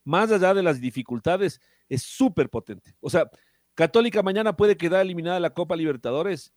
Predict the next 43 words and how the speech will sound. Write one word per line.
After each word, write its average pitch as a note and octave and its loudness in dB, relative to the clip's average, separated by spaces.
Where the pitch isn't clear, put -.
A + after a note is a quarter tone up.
y, D3 -8
y, C#3+ -4
pero D3 0
en C3+ -2
cambio F3 -2
este E3 0
otro E3 0
mensaje D#3+ -2
va G3+ 2
a - 0
quedar A3+ 2
para G#3 2
siempre, A#3 -6
porque F#3+ 2
nadie, C4 -2
na-, B3+ -2
nadie C4 2
va C4 6
a G#3+ 0
saber B3 6
hasta A#3+ 2
dónde A#3 2
podía G#3+ 2
llegar G3+ 2
la G#3 2
Universidad F#3+ -2
Católica. F#3+ -4
No A#3 -4
tiene C4+ -6
un F#3 0
equipo D3 -2
para, C3 -2
para B2 -2
ser C#3 2
realmente C#3+ 0
protagonista C3 -2
a B2+ -4
nivel B2 -2
sudamericano, C3 -4
¿no A#2+ -16
es A#2+ -16
cierto? F3 -2
O - -10